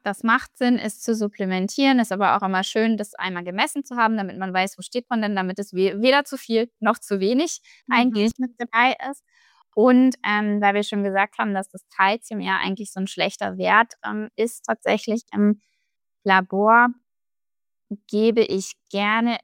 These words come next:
Speaker 1: insbesondere wenn bei Frauen die Diagnose gestellt wird, immer einmal, ähm,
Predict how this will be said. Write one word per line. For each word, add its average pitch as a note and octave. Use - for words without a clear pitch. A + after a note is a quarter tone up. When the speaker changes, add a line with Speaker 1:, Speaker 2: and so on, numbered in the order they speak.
Speaker 1:
insbesondere G#3+
wenn F#3
bei F3+
Frauen G#3
die A3+
Diagnose F#3+
gestellt F#3+
wird, F#3
immer A#3+
einmal, F#3+
ähm, F3+